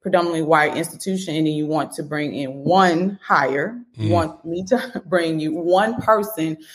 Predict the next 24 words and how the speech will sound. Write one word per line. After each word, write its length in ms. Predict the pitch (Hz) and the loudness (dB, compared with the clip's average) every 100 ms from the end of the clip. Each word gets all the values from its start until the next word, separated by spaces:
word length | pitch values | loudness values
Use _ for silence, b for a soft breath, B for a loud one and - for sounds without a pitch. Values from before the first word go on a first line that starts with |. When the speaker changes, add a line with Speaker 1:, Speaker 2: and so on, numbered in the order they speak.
| B B | B B
Speaker 1:
so 100 | - | 0
that 200 | 208 - | 2 2
person's 380 | - 262 262 214 | 2 0 0 0
not 240 | 190 190 196 | 4 4 4
gonna 240 | 185 185 | 2 0
thrive 520 | 180 160 170 180 190 | 2 4 6 4 2
in 140 | 151 160 | 0 -2
that 160 | 151 - | -2 -2
environment 560 | 143 147 143 151 - | -2 2 2 2 -4
'cause 120 | 190 | -2
they're 100 | 180 | -2
gonna 240 | 165 160 156 | 0 0 0
feel 180 | 160 147 | 0 -2
uncomfortable. 540 | 147 - 151 - 170 165 | -2 -4 -4 -4 -8 -2
So 140 | 156 | 2
that's 260 | 165 185 185 | 4 2 2
not 240 | 160 147 | 0 2
something 300 | 147 143 - | -2 -4 -6
that 120 | 135 135 | -6 -4
we 180 | 156 | -6
feel 160 | 147 135 | -4 -6
good 200 | 139 135 | -4 -6
with. 160 | 135 135 | -6 0
So 240 | 165 151 | 2 2